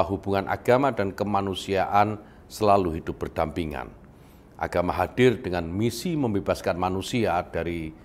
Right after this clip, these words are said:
segala belenggu keburukan, kejahatan, dan kerusakan moral. Agama dan kemanusiaan bukan untuk diperhadapkan,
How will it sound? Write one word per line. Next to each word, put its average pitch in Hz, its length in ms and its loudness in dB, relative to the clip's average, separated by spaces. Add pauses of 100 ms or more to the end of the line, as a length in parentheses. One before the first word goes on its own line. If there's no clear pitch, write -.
(260)
segala 110 560 6
belenggu 87 400 -4
keburukan, 104 880 0 (280)
kejahatan, 98 640 0
dan 80 160 -2 (200)
kerusakan 98 560 -2
moral. 92 360 0 (760)
Agama 92 400 2
dan 85 160 -4
kemanusiaan 95 760 0
bukan 85 360 -2
untuk 95 480 -4
diperhadapkan, 107 920 2